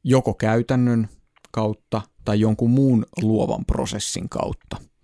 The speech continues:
Eli, eli että tavallaan, ja mu-, mulla on joskus jopa sellainen olo, että, että se viisaus voi olla siinä, kun erilaiset näkökulmat kohtaa.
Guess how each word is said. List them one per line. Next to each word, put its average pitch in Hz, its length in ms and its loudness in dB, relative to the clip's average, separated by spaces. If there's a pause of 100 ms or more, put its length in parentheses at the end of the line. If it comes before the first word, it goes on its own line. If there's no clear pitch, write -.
(760)
Eli, 98 380 -2
eli 104 240 2
että 107 320 -2 (100)
tavallaan, 110 540 2 (280)
ja 120 60 0
mu-, 135 180 0
mulla 147 260 0
on 143 140 0
joskus 151 460 2
jopa 120 200 4
sellainen 110 420 2
olo, 107 280 -2 (640)
että, 127 580 -2 (240)
että 110 240 -4
se 110 160 -2
viisaus 117 580 0
voi 120 220 0
olla 127 320 -2
siinä, 120 480 0
kun - 260 -4
erilaiset 113 520 0
näkökulmat 123 680 -2
kohtaa. - 540 -10